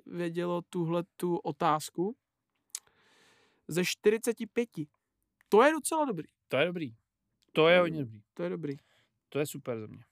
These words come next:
Speaker 1: Osmnáct procent typovalo dva tisíce čtrnáct rok. Na druhém místě pak bylo dva tisíce patnáct, na čtvrtém dva tisíce třináct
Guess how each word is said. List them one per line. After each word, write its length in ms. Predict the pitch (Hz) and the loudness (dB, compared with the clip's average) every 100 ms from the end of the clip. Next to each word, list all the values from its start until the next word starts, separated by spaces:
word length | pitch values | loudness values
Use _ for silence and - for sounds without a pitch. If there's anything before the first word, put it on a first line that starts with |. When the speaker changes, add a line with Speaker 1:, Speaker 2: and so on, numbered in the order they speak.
| _ _ - - - | _ _ -18 -14 -10
Speaker 1:
Osmnáct 480 | 170 220 214 214 | -4 0 2 2
procent 500 | - 208 - 202 196 - - _ | 0 0 2 0 -2 -12 -18 _
typovalo 540 | 185 196 190 196 175 - | -6 -4 -4 -2 -2 -4
dva 140 | 165 170 | -8 -10
tisíce 360 | - 190 185 | -8 -10 -8
čtrnáct 440 | 151 - 160 175 185 | -10 -8 -8 -6 -6
rok. 240 | 208 - - _ _ _ - - _ _ - | -8 -10 -18 _ _ _ -20 -20 _ _ -8
Na 160 | 160 | -6
druhém 380 | 160 190 190 185 | -2 -2 0 -2
místě 380 | 190 185 - 190 | -4 -6 -6 -8
pak 220 | 190 180 175 | -6 -8 -8
bylo 360 | 160 170 170 | -4 -2 -2
dva 160 | 160 165 | -2 -8
tisíce 360 | 170 175 170 147 _ | -8 -10 -8 -8 _
patnáct, 720 | 170 - - 190 202 233 - _ _ _ _ _ _ _ | -6 -4 -4 -2 -2 -8 -16 _ _ _ _ _ _ _
na 160 | - 156 | -8 -8
čtvrtém 540 | - 185 - 156 139 - _ _ _ _ _ _ _ _ _ - | -6 -10 -6 -6 -8 -12 _ _ _ _ _ _ _ _ _ -8
dva 180 | 156 151 | -4 -4
tisíce 420 | 170 - 165 - - | -6 -12 -12 -12 -14
třináct 520 | - 175 185 185 | -10 -2 0 0